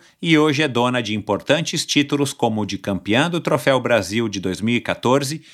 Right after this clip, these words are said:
e campeã sul-americana nesse mesmo ano. Na constante busca pelo seu melhor desempenho,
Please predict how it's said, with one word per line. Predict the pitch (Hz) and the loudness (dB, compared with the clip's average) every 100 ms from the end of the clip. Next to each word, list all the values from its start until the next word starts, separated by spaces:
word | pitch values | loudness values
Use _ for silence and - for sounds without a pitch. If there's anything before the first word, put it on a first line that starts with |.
| _ | _
e | 160 | -2
campeã | 156 165 147 147 | 0 0 2 0
sul-americana | 139 - 190 175 165 160 131 127 | 0 0 2 2 2 0 2 2
nesse | 127 123 120 | 0 -2 0
mesmo | 104 107 110 | 0 0 0
ano. | 87 85 82 _ _ _ - - - | 0 -2 -6 _ _ _ -20 -20 -2
Na | 107 | 0
constante | 110 107 95 - 113 110 | 2 0 -2 0 -2 0
busca | 107 101 120 - | 0 2 2 0
pelo | 110 113 104 | 0 0 0
seu | - 104 | 0 2
melhor | 98 104 139 | 4 4 4
desempenho, | 139 139 147 127 123 135 135 | 2 -2 0 2 2 0 -4